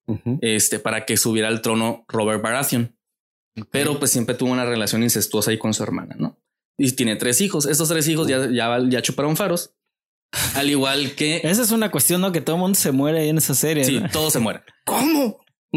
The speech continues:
Speaker 2: Ya se murieron los tres hijos, entonces, pues, ahorita no hay, este, ningún heredero al trono y, pues,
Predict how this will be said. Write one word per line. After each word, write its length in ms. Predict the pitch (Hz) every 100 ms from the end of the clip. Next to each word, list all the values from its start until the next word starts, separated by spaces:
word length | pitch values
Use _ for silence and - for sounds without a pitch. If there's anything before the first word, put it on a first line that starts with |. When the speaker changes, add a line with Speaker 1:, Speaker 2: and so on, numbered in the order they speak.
| -
Speaker 2:
Ya 140 | 156
se 120 | 165
murieron 500 | 208 135 147 185 214 208
los 200 | 131 156
tres 240 | 143 160
hijos, 320 | 160 180 208
entonces, 600 | 139 123 127 139 151 - -
pues, 160 | 120
ahorita 520 | 113 120 143 156 151 -
no 400 | 139 127 135 135
hay, 420 | 139 143 139 147
este, 340 | 135 120 - 113
ningún 260 | 120 127
heredero 300 | 139 120 123
al 100 | 135
trono 380 | 131 143 160 160 -
y, 140 | 143
pues, 400 | 143 131 - -